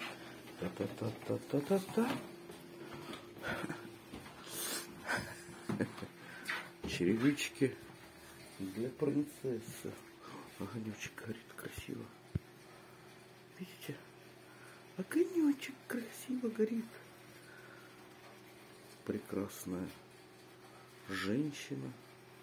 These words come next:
Залезла в точилу и куда-то в дождь. Поехала! Ну вот не знаю, хорошо это или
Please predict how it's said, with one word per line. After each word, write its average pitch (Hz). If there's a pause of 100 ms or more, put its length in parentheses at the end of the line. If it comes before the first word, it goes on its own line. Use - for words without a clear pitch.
(1600)
Залезла 104
в -
точилу 139 (260)
и 165 (140)
куда-то -
в 92
дождь. - (1000)
Поехала! 95 (4000)
Ну 101
вот 113
не 143
знаю, 143
хорошо -
это 226
или 110